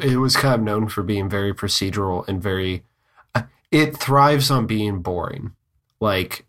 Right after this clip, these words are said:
it is so matter of fact that it should be boring, but it's still interesting.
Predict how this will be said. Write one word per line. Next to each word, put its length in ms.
it 120
is 240
so 720
matter 440
of 80
fact 560
that 500
it 160
should 260
be 140
boring, 440
but 180
it's 400
still 280
interesting. 580